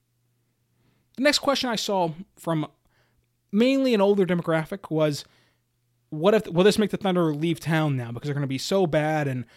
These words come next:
and what if they, what if they lose so many fans 'cause they're so bad? And what if they move and, and leave the city?" That's not gonna happen. It's simply not gonna happen. You don't need to worry about that at all.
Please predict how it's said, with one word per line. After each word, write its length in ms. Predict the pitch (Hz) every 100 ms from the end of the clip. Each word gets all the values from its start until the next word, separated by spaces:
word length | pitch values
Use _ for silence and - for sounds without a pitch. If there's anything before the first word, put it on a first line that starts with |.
| _ -
and 200 | 127 135
what 100 | 185
if 140 | 170
they, 320 | 160 147 143 - _ _
what 220 | 151 196
if 120 | 190 -
they 280 | 160 151
lose 300 | 143 175 180
so 60 | 175
many 120 | 151
fans 500 | 123 185 190 185 175
'cause 100 | 147
they're 100 | 135
so 180 | - 131
bad? 440 | 127 190 190 180
And 120 | 147 139
what 100 | 147
if 80 |
they 120 | 147 131
move 440 | 147 185 185 156
and, 180 | 135 139
and 180 | 135 139
leave 120 | 151
the 80 | 143
city?" 320 | 208 185 - - - _
That's 280 | 170 175 180
not 120 | 160
gonna 160 | 147 127
happen. 220 | - - _ -
It's 280 | 151 151 156
simply 320 | 214 214 214
not 160 | 196 185
gonna 140 | 185
happen. 260 | 156 147 151
You 60 |
don't 140 | 147 151
need 60 |
to 100 | 147
worry 220 | 139 143 135
about 200 | 131 -
that 100 | 131
at 100 | 123
all. 180 | -